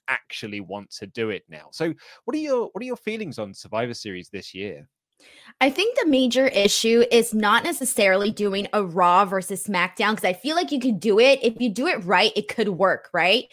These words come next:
Speaker 2: However, this Survivor Series, it kind of feels like they're going in and they're putting all these matches together just because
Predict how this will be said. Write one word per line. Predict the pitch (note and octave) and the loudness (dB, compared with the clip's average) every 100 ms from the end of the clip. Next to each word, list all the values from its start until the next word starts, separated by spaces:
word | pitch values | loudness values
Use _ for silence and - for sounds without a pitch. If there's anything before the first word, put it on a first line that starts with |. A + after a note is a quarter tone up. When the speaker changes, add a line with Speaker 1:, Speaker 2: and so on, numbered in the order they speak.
| - - - | -20 -18 -4
Speaker 2:
However, | D4 C4+ C#4+ C#4 D4 C#4+ | 4 6 6 4 6 8
this | A3 F#3+ C4 E4+ - | 6 6 4 4 0
Survivor | C#4+ B3 A3 G#3 | 2 4 2 0
Series, | - G#3 F#3+ F#3+ F#3+ | -4 -6 -4 -6 -4
it | G3+ | -6
kind | G#3 A#3+ C4 | -2 0 0
of | D4 | 0
feels | C#4 D4 D4+ | 2 2 4
like | A#3+ A3+ A3 - - - | 4 2 0 -8 -8 6
they're | B3+ | 6
going | G#3 C4 C4 D#4 | 8 8 8 6
in | C#4+ C4 C4 - | 4 4 2 0
and | F#3 A3 | 0 2
they're | G#3+ | 2
putting | G#3 C4 D4 | 2 4 6
all | C#4+ C#4 | 6 4
these | C4 | 0
matches | A3+ A3+ A3+ A#3 | 2 2 2 -4
together | - F#3+ G3+ G3 G3+ F#3+ C#3+ | -4 0 2 4 2 2 -2
just | - G#3+ G3+ - | 0 0 0 -6
because | G#3 - G#3 F#3+ | -10 -4 -2 -2